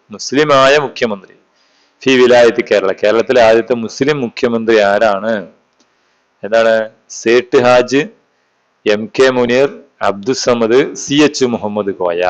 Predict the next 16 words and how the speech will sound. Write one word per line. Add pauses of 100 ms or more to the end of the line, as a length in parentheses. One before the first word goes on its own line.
(460)
ആരാണ്? (840)
കേട്ടിട്ടുണ്ടാവുമല്ലോ, (580)
സി
എച്ച്
മുഹമ്മദ്
കോയയാണ്
വരിക. (880)
മനസ്സിലായോ
മക്കളെ? (1700)
സബാഹൻ
ലിദ്ദുഹു
മസാ. (140)
സബാഹിന്റെ
ലിദ്,
വിപരീത
പദമാണെന്ത്?